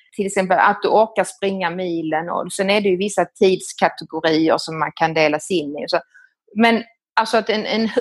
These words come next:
uthållighet är kanske viktigare än en, en punktstyrka.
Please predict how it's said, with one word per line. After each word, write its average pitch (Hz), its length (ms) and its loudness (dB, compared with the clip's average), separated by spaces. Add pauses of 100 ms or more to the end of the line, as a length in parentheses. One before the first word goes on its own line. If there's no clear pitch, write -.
uthållighet 202 840 0
är 185 280 0
kanske 196 220 -2
viktigare 185 560 0
än 170 180 -2
en, 170 220 -4
en 170 260 -6 (160)
punktstyrka. - 1000 -4